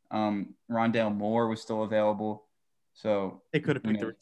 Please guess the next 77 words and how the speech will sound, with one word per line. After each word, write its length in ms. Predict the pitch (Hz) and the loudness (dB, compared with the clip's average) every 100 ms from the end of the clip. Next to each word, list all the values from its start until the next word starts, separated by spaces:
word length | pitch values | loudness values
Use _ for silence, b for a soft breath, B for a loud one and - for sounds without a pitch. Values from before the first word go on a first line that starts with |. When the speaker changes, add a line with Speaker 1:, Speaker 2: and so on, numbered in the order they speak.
| 143 | -6
Speaker 2:
receiver. 240 | 139 151 | -4 -2
They 160 | 131 113 | 0 -2
put, 200 | 131 - | -2 2
Speaker 1:
I 40 | |
mean, 60 | 127 127 | 2 2
Speaker 2:
could 20 | |
have 60 | - | -2
Speaker 1:
they, 60 | - | -10
Speaker 2:
picked 120 | - | -4
Speaker 1:
they 60 | 143 | 0
Speaker 2:
an 60 | |
Speaker 1:
could 60 | 127 | 2
have 80 | 135 | 2
Speaker 2:
edge. 60 | 139 | 0
They 60 | 160 | -4
Speaker 1:
picked 120 | 135 | 4
Speaker 2:
could 60 | 143 | 4
have 80 | 147 | 6
Speaker 1:
Rondale 140 | 143 | 4
Speaker 2:
picked 100 | 131 | 4
Speaker 1:
Moore 80 | 147 | 2
at 120 | 131 | 2
Speaker 2:
lineman. 180 | 139 135 | 2 -2
Speaker 1:
thirty-three, 240 | - - | -6 -10
though. 120 | 117 101 | -6 -2
Who 120 | 117 | 0
knows? 340 | 139 107 - _ _ _ _ _ _ _ _ _ - | 2 0 -6 _ _ _ _ _ _ _ _ _ -10
Speaker 2:
We'll 80 | |
see. 340 | 135 156 139 - _ _ _ | -4 -2 -2 -4 _ _ _
Um, 280 | 135 135 135 | -2 0 0
and 160 | 135 143 | 0 0
then 140 | 139 | 2
now 240 | 135 143 | 2 4
we 140 | 160 139 | 4 4
have 280 | 143 143 - - | 4 2 0 0
Greg 240 | 139 147 | 2 2
Newsome 440 | 131 139 - 147 | 2 -2 -2 -4
to 120 | 143 - | -4 -6
Cleveland. 460 | 147 139 135 147 - - | -2 0 0 -6 -6 0
Um, 380 | 170 170 175 170 | 4 4 2 -4
I 60 | 190 | -8
was 140 | 202 | -8
kinda 200 | - 247 | -8 -8
confused 440 | 208 135 143 143 147 | -8 -6 0 0 2
about 180 | 160 | -2
this 160 | 165 139 | 0 -4
pick. 220 | - 170 | -2 -2
I 60 | 143 | 0
really 220 | 135 151 | 0 0
thought 200 | 143 139 | 0 -2
they 80 | 135 | 0
were 100 | 127 | -2
gonna 120 | 120 | -2
go 160 | 113 120 | 0 0
with 120 | 117 | 0
Owusu 380 | - 123 120 123 | -2 -4 -4 -8
Koramoah. 540 | - 120 117 113 120 120 b b b - | -4 -2 0 2 0 -2 b b b 0
They 80 | 151 | 6
have 180 | 196 | 6
Greedy 280 | 170 151 190 | 6 4 4
Williams 320 | 165 147 160 151 | 4 4 4 2
on 100 | 143 | 2
the 120 | 135 | 4
outside 320 | 135 - 139 | 2 2 0
with 120 | 120 | 0
Denzel 400 | 117 131 135 139 | 0 0 2 0
Ward, 320 | 117 113 120 - | 0 0 -2 -2
and 120 | 127 | -4
then 100 | 120 | -2
they 80 | 113 | -2
just 240 | 151 156 | 0 0
got 160 | 139 143 | 0 -2
Troy 220 | - 131 | -2 -2
Hill 140 | 123 | 0
for 140 | 123 113 | -2 -4
the 60 | |
slot, 360 | 104 - 110 110 | -6 0 0 0